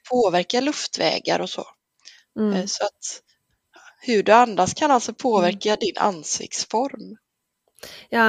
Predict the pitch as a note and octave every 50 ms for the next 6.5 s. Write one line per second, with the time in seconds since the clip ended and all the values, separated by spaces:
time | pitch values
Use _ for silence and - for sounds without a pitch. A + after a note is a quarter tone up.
0 | G#3+ E3+ - G3+ - G#3+ G#3+ A3 A#3 B3 B3 B3 A#3+ B3 A#3 A3+ B3+ B3 B3 A#3
1 | G#3+ - - G#3+ G#3 A3 A3 A#3+ A#3 A3+ G#3+ G#3+ G#3+ G3 - - A#3 G#3+ - -
2 | B3 A#3+ - - - A#3+ A#3+ - - A3+ D#3+ F3 F#3 - G3+ G#3 G#3 - A3+ G3
3 | F3 F3+ F#3 G3+ G3 G3 F#3+ F#3+ G3 G3+ G#3 - G#3 G3 F3 F3 F#3 - A3+ G3+
4 | - G3 F#3+ - G3+ F#3+ - - F3+ F3+ F3+ F#3 F#3 F#3+ F#3+ F#3 - G3 G3+ G3+
5 | G3 G3+ G3+ G#3 - - E3 - - E3 F3 - - G3+ G3 G#3 F#3+ - F#3+ F#3+
6 | F#3+ G3 G#3 - A3+ A3+ A3 G#3+ - -